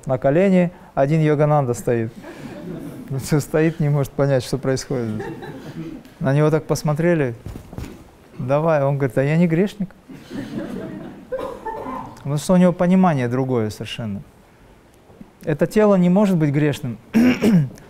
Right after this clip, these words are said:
Оно чистота и безгрешность. Вот это тело ваше — это чистота и безгрешность. Грешен ум, по большому счету. Убираете ум из тела —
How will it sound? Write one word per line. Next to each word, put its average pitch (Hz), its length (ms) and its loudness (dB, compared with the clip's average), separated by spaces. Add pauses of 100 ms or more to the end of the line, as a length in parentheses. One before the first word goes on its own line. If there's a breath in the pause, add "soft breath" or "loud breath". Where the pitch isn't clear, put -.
(140)
Оно 156 240 2
чистота 180 480 2
и 180 80 4
безгрешность. 147 680 0
Вот 131 140 -4
это 139 180 -2
тело 196 320 2
ваше — 131 280 0
это 123 140 -6
чистота 147 460 0
и 180 40 4
безгрешность. 131 640 -4 (560 loud breath)
Грешен 165 420 0
ум, 139 260 2 (720)
по - 80 -6
большому 117 400 -6
счету. 147 200 -16 (1080)
Убираете 190 560 4
ум 208 160 8
из 185 100 4
тела — 180 460 2